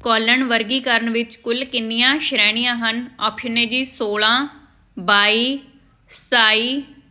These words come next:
ਜਾਂ ਗਿਆਰਾਂ। ਹਾਂਜੀ, ਇਸ ਦਾ ਰਾਈਟ ਆਨਸਰ ਦੱਸੋ ਜੀ। ਕੌਲਨ ਵਰਗੀਕਰਨ ਵਿੱਚ ਕੁੱਲ ਕਿੰਨੀਆਂ ਸ਼੍ਰੇਣੀਆਂ ਹਨ? ਤਾਂ ਇਹਦਾ ਰਾਈਟ ਆਨਸਰ ਹੈ ਜੀ ਆਪਸ਼ਨ ਨੰਬਰ ਥਰਡ, ਸਤਾਈ ਮੁੱਖ ਸ਼੍ਰੇਣੀਆਂ ਜੀ, ਟਵੈਂਟੀ ਸੈਵਨ, ਆਪਸ਼ਨ ਨੰਬਰ ਥਰਡ,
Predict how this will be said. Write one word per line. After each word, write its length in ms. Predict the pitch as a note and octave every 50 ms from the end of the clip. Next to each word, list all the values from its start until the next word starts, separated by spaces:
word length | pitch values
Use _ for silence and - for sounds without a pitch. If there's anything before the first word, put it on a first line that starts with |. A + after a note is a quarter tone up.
| - -
ਜਾਂ 200 | G3+ A#3+ A#3+ A#3+
ਗਿਆਰਾਂ। 500 | G#3+ A3 G#3+ G3 F#3+ F#3+ F#3+ F3 E3+ F#3 - - _ _ _ _ _ _ _ _ _ _ _ _ _ _ -
ਹਾਂਜੀ, 280 | G#3 A3 G#3+ G#3 A#3+
ਇਸ 100 | A#3+ A#3
ਦਾ 120 | A3+ B3+ B3+
ਰਾਈਟ 260 | A#3 A3+ A3+ A3+ A#3
ਆਨਸਰ 260 | A#3+ A#3+ A#3+ - A3+
ਦੱਸੋ 300 | A3 A#3 A#3+ A#3+ - A#3+
ਜੀ। 260 | A#3+ A3+ B3+ C4+ C#4+
ਕੌਲਨ 480 | C#4 - - A3 G#3 G#3+ A3+ A#3 B3 C4
ਵਰਗੀਕਰਨ 600 | B3 A#3 A3 A3 G#3+ C4 B3+ B3+ C4 A#3+ A#3+ B3
ਵਿੱਚ 200 | A#3+ B3 B3 -
ਕੁੱਲ 220 | - B3 A#3+ A#3+
ਕਿੰਨੀਆਂ 420 | C4 - C4 A#3+ A3+ A3+ A#3 A#3+ B3+
ਸ਼੍ਰੇਣੀਆਂ 480 | B3+ - B3 G#3+ G3+ G3+ G#3+ A#3+ A#3+
ਹਨ? 380 | A#3+ A#3 A3+ A#3 A#3+ C4 C4 B3+ - _ _ _ _ _ _ _ _
ਤਾਂ 80 | - A#3+
ਇਹਦਾ 240 | A#3+ A#3+ C4 C4+ B3
ਰਾਈਟ 280 | A3+ A3 A3 A3 A3+
ਆਨਸਰ 220 | A#3 A3+ A3+ A3+ A#3+
ਹੈ 80 | A#3
ਜੀ 180 | A3 A3+ B3+ C4 -
ਆਪਸ਼ਨ 340 | - A3+ G#3+ G#3+ - C#4 A#3
ਨੰਬਰ 260 | A#3 A#3 A3+ B3+ C4
ਥਰਡ, 440 | B3+ - A#3+ G#3 G#3 A3 A#3+ B3 C#4+ - - - _ _ _ _ _ _
ਸਤਾਈ 640 | - - - - B3 G#3+ G#3+ A3 A#3 B3 C4 D4 D4+ D4+ - A3+
ਮੁੱਖ 240 | A3+ A3+ A3+ -
ਸ਼੍ਰੇਣੀਆਂ 540 | A#3 - - B3 A#3 A3+ A3+ A3+ A#3 A#3+ A#3
ਜੀ, 260 | A3+ A#3 B3+ C4+ D4
ਟਵੈਂਟੀ 600 | D4 - - - - A#3 A3+ G#3+ A3 G#3+ B3+ B3+
ਸੈਵਨ, 540 | B3+ B3+ A#3+ G#3+ G#3 G3+ G#3 A3+ A#3+ C4+ D4+ D#4 - - - _ _ _ _ _ _ _ - -
ਆਪਸ਼ਨ 280 | G#3+ G#3 - - B3
ਨੰਬਰ 240 | A#3 A#3 A3+ B3 B3
ਥਰਡ, 360 | B3 - C4 A3 A3+ A#3+ C4